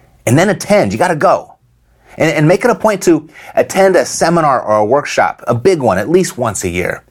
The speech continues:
And keep your eyes and ears open for mastermind groups. There are many ways to invest in your education, from completely free sources to big ticket organizations and groups.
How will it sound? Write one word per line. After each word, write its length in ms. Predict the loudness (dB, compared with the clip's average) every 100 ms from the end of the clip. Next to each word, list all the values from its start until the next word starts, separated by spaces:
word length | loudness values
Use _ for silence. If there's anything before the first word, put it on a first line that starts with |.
| _ -20 -4
And 160 | -4 0
keep 240 | 0 2
your 160 | 0 0
eyes 300 | 0 2 0
and 180 | -2 -2
ears 260 | 0 0 0
open 320 | -2 0 -2
for 160 | -2 -2
mastermind 600 | -2 -4 -4 -4 -4 -2
groups. 360 | -6 -8 -12 -18 _ _ -20 -2
There 140 | 0 2
are 180 | 0
many 320 | -2 -4 -2 0
ways 300 | 2 2 0
to 120 | -2
invest 380 | 0 0 0 -2
in 60 |
your 100 | -2
education, 540 | -2 -4 -4 -4 -4 -2
from 280 | -2 -2 -8 -20 -6
completely 460 | -4 0 0 0 -6
free 360 | -4 0 0
sources 480 | 2 0 0 -4 -8
to 100 | -8
big 440 | -4 0 0 -2 -6
ticket 260 | -4 -4
organizations 600 | 0 0 0 0 -2 -2 -4
and 120 | -2
groups. 400 | -2 -4 -10